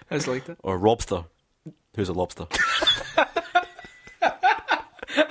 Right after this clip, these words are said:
Speaker 1: What was that last one again?
Speaker 2: Robster. He's a, he's a lobster. <laughs> A-, an actual lobster.
Speaker 1: Um,
Speaker 2: It's just a big lobster.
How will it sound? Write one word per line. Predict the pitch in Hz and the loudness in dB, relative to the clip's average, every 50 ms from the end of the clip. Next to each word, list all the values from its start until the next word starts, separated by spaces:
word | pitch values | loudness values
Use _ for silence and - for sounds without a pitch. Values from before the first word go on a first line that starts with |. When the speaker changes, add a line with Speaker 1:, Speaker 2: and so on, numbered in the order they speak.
| - - 523 523 - - - - - 508 - - - - - - - - 466 - - - - - - - - - - - 381 - 466 - | 2 0 0 0 2 -2 -2 0 0 -2 -2 0 -2 -2 0 2 2 2 2 0 0 -14 -8 -8 -2 4 4 4 4 4 4 4 4 4
Speaker 1:
What | 247 254 262 254 269 254 - - 262 240 - - - 294 - - 302 - - - 156 214 190 214 | 4 2 2 4 4 4 4 4 2 0 0 2 2 2 4 4 4 4 2 0 -6 -2 0 2
was | 240 220 - | 2 4 4
that | 233 220 | 4 4
last | 208 208 196 - | 4 4 2 0
one | 240 220 | 0 2
again? | 208 208 226 247 226 - _ _ - 113 107 - | 2 2 2 0 -2 -6 _ _ -18 -16 -12 -6
Speaker 2:
Robster. | 110 107 104 113 - - - 147 120 110 _ _ _ _ _ _ _ _ _ _ - | -2 0 0 0 0 0 -2 -4 -4 -4 _ _ _ _ _ _ _ _ _ _ -8
He's | 95 90 | -6 -4
a, | 90 87 90 - | -4 -4 -4 -6
he's | - 98 | -8 -8
a | 90 87 | -6 -4
lobster. | 90 95 - - - - - - - 1017 - - - - - - - - - - | -4 -4 -2 0 -2 -2 0 0 -2 -2 -4 -4 -6 -10 -14 -16 -18 -20 -20 -20
<laughs> | - - - - - - - _ _ _ _ _ - - - | -20 -20 -20 -16 -16 -16 -16 _ _ _ _ _ -16 -8 -6
A-, | - - 110 | -4 -2 0
an | 107 107 | 2 2
actual | 104 101 - - 117 98 | 2 0 0 -2 -2 -2
lobster. | 90 85 85 - - 87 85 - - - | -2 -4 -8 -10 -12 -14 -14 -12 -6 -4
Speaker 1:
Um, | 196 196 190 190 190 185 180 175 170 165 160 151 151 143 139 135 _ _ _ - | -2 0 2 2 0 0 -2 -4 -6 -8 -8 -8 -8 -10 -12 -14 _ _ _ -20
Speaker 2:
It's | - - | -20 -20
just | - - | -18 -14
a | |
big | - 78 78 76 | -14 -12 -12 -12
lobster. | 78 73 - - - - | -14 -16 -16 -16 -16 -16